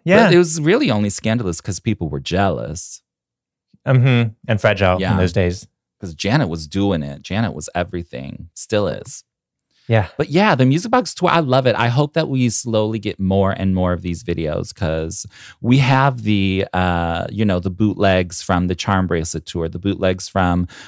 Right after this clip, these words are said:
Speaker 2: the Rainbow tour. So it's great to finally have some of these bootlegs from the Music Box tour because it's the tour that's so often forgotten about.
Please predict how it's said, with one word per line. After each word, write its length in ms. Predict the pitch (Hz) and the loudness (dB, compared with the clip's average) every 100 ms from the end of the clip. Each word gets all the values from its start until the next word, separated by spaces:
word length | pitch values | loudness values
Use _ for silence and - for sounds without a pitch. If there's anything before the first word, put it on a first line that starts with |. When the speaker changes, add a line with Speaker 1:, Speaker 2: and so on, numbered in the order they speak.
| - | -2
Speaker 2:
the 80 | 117 | 2
Rainbow 380 | 107 104 95 90 | 4 4 2 0
tour. 500 | - 92 85 82 82 | -2 -2 -2 -2 -4
So 220 | - 101 | -2 0
it's 360 | 113 - - - 92 87 - | 0 -2 -6 -8 -18 -20 -10
great 500 | 90 104 123 - - | 0 4 4 0 -6
to 140 | 107 | -4
finally 420 | - 98 98 92 | 0 2 2 -2
have 300 | 92 90 87 | 0 -2 0
some 160 | - 92 | -2 -2
of 60 | |
these 180 | 92 85 | -2 -4
bootlegs 560 | 82 92 76 82 82 - | -2 -4 -2 -2 -2 -4
from 180 | 95 98 | 0 4
the 80 | |
Music 320 | 113 139 208 - | 4 4 0 0
Box 240 | 98 - | 0 -2
tour 180 | - 101 | 0 0
because 300 | 104 - 113 | 0 0 0
it's 200 | 120 - | 0 -2
the 120 | 127 | -6
tour 260 | - 147 160 | 0 2 4
that's 200 | 170 - | 2 2
so 280 | 143 135 - | 2 2 2
often 360 | 127 127 127 | 0 0 -4
forgotten 520 | 113 110 107 117 110 92 | -4 -2 0 0 0 0
about. 640 | 82 80 76 - - | 0 0 -2 -6 -14